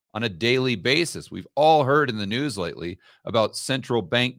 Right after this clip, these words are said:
digital currencies. And it's not a matter of if we get them, it's simply a matter of when.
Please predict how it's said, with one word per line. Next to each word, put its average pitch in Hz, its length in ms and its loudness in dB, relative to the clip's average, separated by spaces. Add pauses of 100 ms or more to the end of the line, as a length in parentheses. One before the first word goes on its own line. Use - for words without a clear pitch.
digital 104 340 -4
currencies. 120 800 -6 (420)
And 120 60 -4
it's 120 160 -6
not 147 280 2
a 127 60 -6
matter 120 380 0
of 110 280 -2 (320)
if 180 360 0 (120)
we 104 200 -6
get 90 260 -4
them, 82 280 -10 (160)
it's - 180 -6
simply 135 580 -2
a 110 60 -6
matter 117 520 0
of 101 300 -2 (260)
when. 95 540 -2